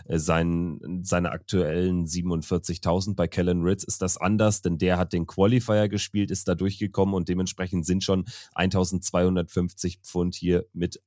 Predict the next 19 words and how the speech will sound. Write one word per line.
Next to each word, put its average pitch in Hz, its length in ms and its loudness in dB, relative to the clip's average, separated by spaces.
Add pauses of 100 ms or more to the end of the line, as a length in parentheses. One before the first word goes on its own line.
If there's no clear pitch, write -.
einberechnet. 82 800 -2
Also 80 340 0 (460)
ja, 117 260 4
da 117 320 4
ist - 260 0
noch 117 120 4
ein 110 80 4
bisschen 117 260 2
Spannung 101 400 2
da 101 160 6
und 113 180 2
James 101 300 2
Wade 95 260 2
braucht 90 380 0
definitiv 92 600 0
noch 90 140 -2
ein 90 100 -2
paar 92 220 2
Resultate, 90 640 2